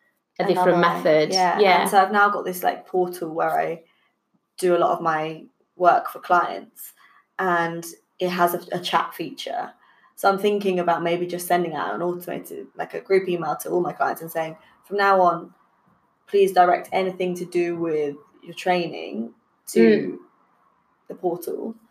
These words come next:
Speaker 1: Yeah.
Speaker 2: And then that way I get it all on a, so I can wait till the morning and then I see it and then I can log on on my desktop and then answer all, all
Speaker 1: Yeah.
Speaker 2: of it there rather than, like, "Ah, oh, what's that?" Like, you
Speaker 1: Mm,
Speaker 2: know.
Speaker 1: that, that's how, what I'm doing with what, because,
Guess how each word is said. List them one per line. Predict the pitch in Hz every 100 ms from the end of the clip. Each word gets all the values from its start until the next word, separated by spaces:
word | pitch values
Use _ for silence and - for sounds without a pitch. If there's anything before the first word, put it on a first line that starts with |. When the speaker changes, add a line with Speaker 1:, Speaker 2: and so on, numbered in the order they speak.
| -
Speaker 1:
Yeah. | 208 185 185
Speaker 2:
And | 180
then | 175
that | 185 -
way | 170
I | - 175
get | 185
it | 180
all | - 180
on | 175
a, | 170 170 -
so | -
I | 175
can | 180 175 180 _ _ -
wait | 190 185
till | 196 196
the |
morning | 190 185 196 214 294 370 - - -
and | 180
then | 185
I | 180
see | 180 180 190
it | 254 -
and | 190
then | 185 180
I | -
can | - 180
log | 180 180
on | 180
on | 170
my | 165
desktop | 180 202 - - 262 196
and | 190
then |
answer | 185 175 139 170
all, | - -
all | -
Speaker 1:
Yeah. | 214 196 180
Speaker 2:
of | -
it | -
there | 175 123 -
rather | 175 175
than, | 170
like, | 160 - - _ _
"Ah, | 233 269 262 220 - _
oh, | 226
what's | 202 196 -
that?" | - - -
Like, | - - -
you | 220
Speaker 1:
Mm, |
Speaker 2:
know. | 208 202 233
Speaker 1:
that, | 254 226
that's | 262
how, | - 294 - -
what | 214 240
I'm | 226 247
doing | 226 208 202
with | 196 190
what, | 202 -
because, | - 214 -